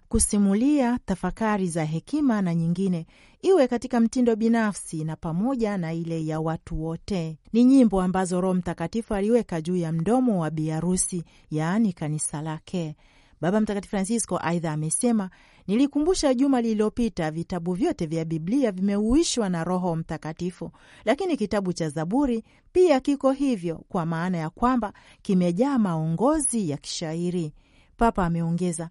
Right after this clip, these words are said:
"Katika meza yangu ndogo nina toleo la Kiukraini la Agano la Kale, Zaburi la askari aliyekufa vitani, ambalo walinitumia, na yeye alikuwa akisali akitumia kitabu hiki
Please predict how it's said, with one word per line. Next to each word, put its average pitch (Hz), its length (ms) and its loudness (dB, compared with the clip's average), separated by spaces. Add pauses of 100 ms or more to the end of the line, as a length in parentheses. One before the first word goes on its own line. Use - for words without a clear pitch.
(120)
"Katika 226 480 0
meza 170 320 0
yangu 240 360 4
ndogo 220 420 4
nina 170 240 2
toleo 233 340 2
la 185 140 0
Kiukraini 226 600 0
la 175 160 0
Agano 180 320 0
la 170 140 -2
Kale, 180 400 -2 (440)
Zaburi 170 680 0 (120)
la 170 240 -2
askari 233 520 0
aliyekufa 170 540 0
vitani, 160 600 -4 (160)
ambalo 180 680 0
walinitumia, 175 1000 0 (440)
na 233 120 4
yeye 262 340 4
alikuwa 226 360 2
akisali 226 560 -2
akitumia 208 460 -2
kitabu 202 560 -2
hiki 175 480 -6